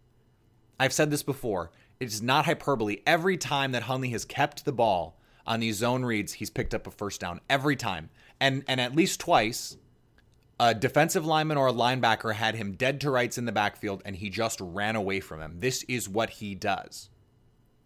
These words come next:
This is what he's good at. And he has some talent throwing outside the numbers. And I think because usually you have one-on-one coverage out there, he's not worried about throwing it into traffic in the middle of the field. Look, I get it. Brett Hundley plays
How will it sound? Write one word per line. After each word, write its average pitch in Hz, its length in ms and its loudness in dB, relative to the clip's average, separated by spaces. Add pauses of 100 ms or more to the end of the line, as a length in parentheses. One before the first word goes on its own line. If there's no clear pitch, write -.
This 139 180 0
is 139 100 -2
what 139 180 2
he's 127 180 -6
good 127 420 2
at. - 480 -10 (600)
And 123 120 -2
he 131 100 0
has 156 180 2
some 156 120 0
talent 151 400 2
throwing 143 280 2
outside 139 360 2
the 135 60 0
numbers. 131 560 0 (840)
And 120 100 2
I 117 60 2
think 110 260 -2
because 110 400 0
usually 131 380 0
you 123 80 0
have 120 160 0
one-on-one 123 440 0
coverage 117 380 0
out 113 160 0
there, 113 300 0
he's 101 240 -6
not 113 200 0
worried 123 260 0
about 117 200 0
throwing 117 240 0
it 110 60 -2
into 110 160 -2
traffic 110 420 -2
in 107 80 -4
the 104 60 -4
middle 101 200 -2
of 98 60 -4
the 98 60 -6
field. 98 300 -6
Look, 110 160 -4
I 127 80 2
get 113 200 0
it. 87 100 -4
Brett 156 140 4
Hundley 165 240 0
plays 127 400 0